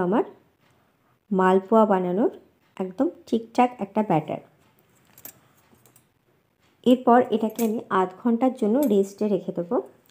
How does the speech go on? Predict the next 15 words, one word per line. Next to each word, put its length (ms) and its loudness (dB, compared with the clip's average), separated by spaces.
আর 140 -6
তারপর 440 0
এর 140 2
মধ্যে 340 -4
দিয়ে 200 0
দেবো 240 -2
বেশ 360 4
খানিকটা 440 0
মৌরি, 440 0
আর 240 -4
দেব 180 -2
খানিকটা 360 0
কিশমিশ। 500 -4
কিশমিশগুলোকে 800 -2
আমি 200 2